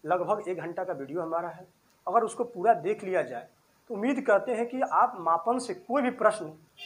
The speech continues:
कभी भी नहीं छोड़ेंगे। तो आइए देखते हैं, उसी का कुछ प्रश्न है जो पार्ट टू में है। आइए,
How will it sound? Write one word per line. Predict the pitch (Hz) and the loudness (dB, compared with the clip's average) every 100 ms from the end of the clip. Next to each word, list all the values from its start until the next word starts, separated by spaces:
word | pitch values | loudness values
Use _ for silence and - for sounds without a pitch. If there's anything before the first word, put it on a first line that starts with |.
| - - | -4 4
कभी | 226 269 | 6 4
भी | 214 202 | -2 0
नहीं | 156 143 | -2 -4
छोड़ेंगे। | - 120 - - _ _ _ - | -10 -14 -16 -20 _ _ _ -2
तो | |
आइए | 165 185 226 | 2 2 2
देखते | 180 - 262 | -4 -6 -6
हैं, | 208 147 - _ _ _ | -6 -8 -12 _ _ _
उसी | 226 - 277 | -12 -8 -8
का | - 139 131 - _ _ _ | -6 -6 -6 -18 _ _ _
कुछ | 254 - | -8 -6
प्रश्न | - 208 269 254 | 0 0 2 -2
है | 190 160 - _ _ _ _ - | -2 -6 -10 _ _ _ _ -10
जो | 220 | -6
पार्ट | 240 185 - | 4 4 4
टू | 233 | 0
में | 254 247 | 4 4
है। | 208 208 - | 4 0 2
आइए, | 165 127 | 2 0